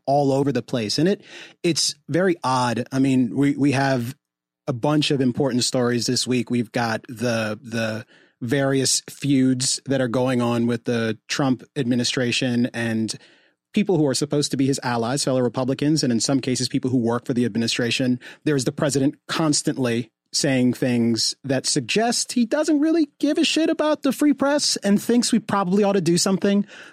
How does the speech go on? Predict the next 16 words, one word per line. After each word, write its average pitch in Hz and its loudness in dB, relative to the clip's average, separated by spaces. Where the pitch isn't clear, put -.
uh, 156 0
about 156 0
media 165 4
outlets 160 0
who 165 2
dare 135 0
to 135 0
be 127 0
critical 139 -2
of 139 -2
him. 160 2
Um, 147 2
and 202 2
many 175 4
journalists 147 0
are 127 0